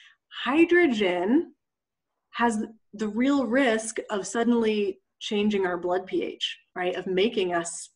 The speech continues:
very acidic, and we don't want that. And so what we'll find is that this hydrogen typically is going to bind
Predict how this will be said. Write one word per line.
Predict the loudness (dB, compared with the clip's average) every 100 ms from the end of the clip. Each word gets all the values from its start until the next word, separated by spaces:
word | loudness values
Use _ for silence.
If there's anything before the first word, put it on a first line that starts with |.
| _
very | -2 0 2 2 0
acidic, | -6 -6 -4 -6 -8
and | -6
we | -4 -2
don't | -2 -2 -4
want | -4 -4 -4
that. | -6 -6 -10
And | -10
so | -4 -2
what | 0 0
we'll | -2 -4
find | -2 -2 0 -2 -2 -4 -12 -20 _ _ -8
is | -2 0
that | 0 0
this | -2 -2
hydrogen | -2 0 2 0 0 -2 -2 -2 -4 -10 _ _ _ _ -4
typically | -2 0 -2 0 2 2
is | 2
going | 0 0 -2
to | -2
bind | -2 0 2 0 2 2